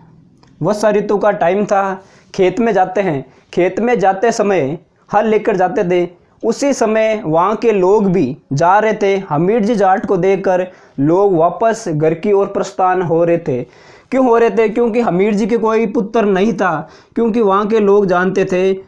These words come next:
कि अगर ये हमारे को पास में आएगा तो हमारे धान या खेती है अच्छी नहीं होगी, हमारा अपशगुन हो जाएगा। इस बात से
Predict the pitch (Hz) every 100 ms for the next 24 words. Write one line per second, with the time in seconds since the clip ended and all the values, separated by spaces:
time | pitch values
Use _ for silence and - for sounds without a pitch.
0 | _ _ - 202 214 214 - 175 185 226
1 | 226 - - 190 214 170 185 196 208 208
2 | 208 196 - - 196 208 208 196 160 208
3 | 175 139 160 _ _ _ _ - 202 165
4 | 165 190 208 160 156 190 196 175 190 190
5 | 151 - 208 190 170 - 196 165 180 190
6 | 165 151 143 147 156 185 190 190 196 -
7 | 202 175 196 170 151 170 185 139 131 -
8 | - - _ 269 262 208 208 220 226 226
9 | 220